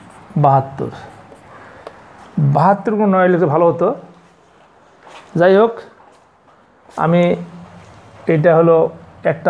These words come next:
আমের দাম, পঞ্চাশটা আমের দাম, একটা কলমের দাম, বাহাত্তরটি কলমের দাম, এই জন্য লিখলাম। গুণনটা আমরা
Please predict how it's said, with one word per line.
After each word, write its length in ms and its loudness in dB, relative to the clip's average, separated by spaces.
আমের 240 -4
দাম, 120 2
পঞ্চাশটা 360 0
আমের 200 0
দাম, 120 2
একটা 200 -4
কলমের 300 -2
দাম, 100 2
বাহাত্তরটি 440 -4
কলমের 260 -2
দাম, 140 -8
এই 60 -2
জন্য 160 -2
লিখলাম। 220 0
গুণনটা 300 0
আমরা 120 2